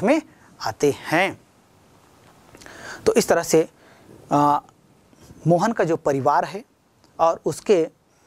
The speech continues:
जो वि-, परिवार के विभिन्न सदस्य हैं, उन सब की अपनी अपनी समस्याएं, वे अपनी समस्या मोहन के समक्ष रखते हैं और मोहन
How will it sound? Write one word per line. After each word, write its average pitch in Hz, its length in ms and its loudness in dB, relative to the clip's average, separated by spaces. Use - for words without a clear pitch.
जो 170 420 2
वि-, 160 440 -4
परिवार 160 320 2
के - 120 -2
विभिन्न 180 360 -2
सदस्य 185 420 -4
हैं, 190 180 -10
उन 220 100 2
सब 185 220 -2
की 208 160 -4
अपनी 185 240 -4
अपनी 165 240 -4
समस्याएं, 175 580 -4
वे 185 80 6
अपनी 175 260 -4
समस्या 160 440 -6
मोहन 156 320 -6
के - 140 -6
समक्ष - 400 -10
रखते - 340 0
हैं 202 200 -8
और 156 160 2
मोहन 190 400 0